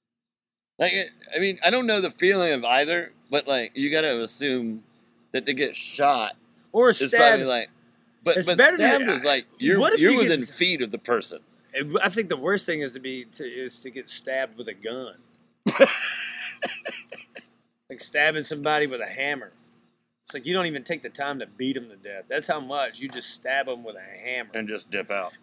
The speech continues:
Speaker 2: And the, yeah, that's what the, <laughs> the op tots.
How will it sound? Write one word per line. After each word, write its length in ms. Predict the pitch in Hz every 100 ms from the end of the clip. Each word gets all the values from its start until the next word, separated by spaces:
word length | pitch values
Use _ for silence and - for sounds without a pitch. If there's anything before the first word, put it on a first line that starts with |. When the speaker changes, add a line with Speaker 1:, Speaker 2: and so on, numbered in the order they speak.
| - - _ -
Speaker 2:
And 180 | 160
the, 280 | 143 135 127 - 139
yeah, 180 | 180 156
that's 240 | 143 -
what 160 | 143 131
the, 180 | 135 - - - _ - - - _
<laughs> 800 | _ _ _ _ _ - - -
the 180 | 143 -
op 220 | 147 156
tots. 320 | 151 127 117